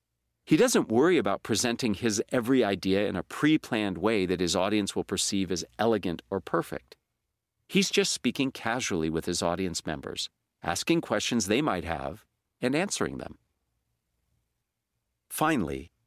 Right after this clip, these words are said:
we must beware of the memorization trap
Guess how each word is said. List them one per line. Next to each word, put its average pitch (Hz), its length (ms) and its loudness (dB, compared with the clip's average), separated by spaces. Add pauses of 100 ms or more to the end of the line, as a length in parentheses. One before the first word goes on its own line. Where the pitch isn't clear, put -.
(240)
we 131 140 6
must 147 340 0
beware 127 460 4
of 110 120 0
the 95 100 2
memorization 90 840 0
trap - 400 -6